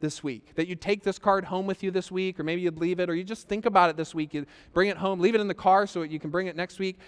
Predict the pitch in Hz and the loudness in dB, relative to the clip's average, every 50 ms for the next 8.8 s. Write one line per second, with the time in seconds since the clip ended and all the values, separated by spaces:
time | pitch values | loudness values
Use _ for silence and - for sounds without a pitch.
0 | - - - - 240 254 277 226 - 233 254 254 233 190 151 - - - - - | -20 -16 -8 -6 -6 -4 -4 -4 -2 -2 -2 2 4 4 4 2 -2 -20 -20 -20
1 | _ _ _ _ _ _ _ _ _ _ - 175 196 202 208 190 214 220 202 180 | _ _ _ _ _ _ _ _ _ _ 4 4 4 4 4 4 4 6 6 6
2 | 160 - - - 165 151 180 208 226 214 - - - - - 190 208 226 240 180 | 2 -2 -10 -6 -6 -4 -2 0 -2 -2 -2 -4 -12 -2 0 0 0 0 -2 -6
3 | 131 110 101 95 - _ _ _ _ _ _ _ _ _ _ _ _ _ _ _ | -8 -8 -10 -14 -20 _ _ _ _ _ _ _ _ _ _ _ _ _ _ _
4 | _ _ _ _ _ _ _ _ _ _ _ _ _ _ _ _ _ _ _ _ | _ _ _ _ _ _ _ _ _ _ _ _ _ _ _ _ _ _ _ _
5 | _ _ _ _ _ 185 180 196 165 196 202 233 247 220 - - 220 233 247 220 | _ _ _ _ _ -2 -2 0 6 6 8 8 8 4 4 6 4 4 6 4
6 | 202 190 196 202 214 202 196 233 269 - - 165 139 113 101 - - _ _ _ | 0 2 2 2 2 2 0 -2 -4 -4 -2 -4 -4 -4 -4 -10 -18 _ _ _
7 | _ _ _ _ _ _ _ _ _ _ _ _ _ _ _ _ _ _ _ - | _ _ _ _ _ _ _ _ _ _ _ _ _ _ _ _ _ _ _ -10
8 | 127 170 202 - - - 165 156 175 175 165 160 180 208 240 330 | -6 -6 -6 -6 -6 -4 -2 -2 0 2 2 2 4 4 2 0